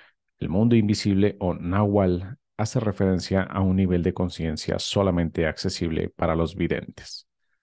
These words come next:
Los chamanes oguiruames de la Sierra Tarahumara hablan de la coexistencia de tres espíritus en cada persona, denotando con ello la presencia de por lo menos tres niveles de la conciencia.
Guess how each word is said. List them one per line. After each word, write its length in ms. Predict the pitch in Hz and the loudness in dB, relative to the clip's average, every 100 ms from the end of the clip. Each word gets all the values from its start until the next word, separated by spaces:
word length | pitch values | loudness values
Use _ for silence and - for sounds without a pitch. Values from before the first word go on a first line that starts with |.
| _ _ _ _ _ _ _ _ _ _ - | _ _ _ _ _ _ _ _ _ _ -4
Los 160 | 92 | -2
chamanes 560 | - 98 117 135 139 - | 0 0 2 2 0 -2
oguiruames 760 | - 92 98 120 107 85 73 - | -2 2 4 4 4 2 0 -4
de 80 | |
la 100 | 78 | -4
Sierra 460 | 76 - 107 95 90 | -2 0 0 2 0
Tarahumara 760 | 87 85 82 92 98 87 92 - _ _ _ | 0 0 0 0 0 0 -4 -14 _ _ _
hablan 320 | 107 113 123 | -2 0 0
de 80 | 107 | 2
la 180 | 92 87 | 2 2
coexistencia 920 | 98 90 82 - 92 107 113 110 90 | 0 0 0 -6 -4 0 0 0 0
de 120 | 80 | 0
tres 300 | - 101 113 | -2 -2 -2
espíritus 840 | 101 - - 87 85 95 90 - - | -4 -6 -2 -2 0 -2 -2 -6 -10
en 220 | 85 78 | -6 -6
cada 320 | 76 92 98 98 | -2 0 2 0
persona, 540 | 101 - 98 - - - _ | -4 -2 -2 -4 -12 -20 _
denotando 580 | 73 76 76 82 85 90 | -6 -4 -4 -2 0 0
con 160 | 98 90 | 0 0
ello 300 | 73 76 - - - _ _ | 0 -2 -6 -10 -20 _ _
la 220 | - 82 | -4 -2
presencia 500 | - 127 101 87 - | 0 0 2 2 2
de 100 | 92 | 2
por 180 | 87 90 | 2 0
lo 100 | 90 | 0
menos 420 | 85 76 76 - - | 0 -2 -6 -10 -6
tres 360 | 82 80 - | -2 -2 -2
niveles 400 | 80 78 71 73 | -4 -4 -4 -4
de 100 | 76 | -4
la 100 | 78 | -4
conciencia. 760 | 82 80 - 69 - - - | -4 -6 -6 -8 -8 -12 -18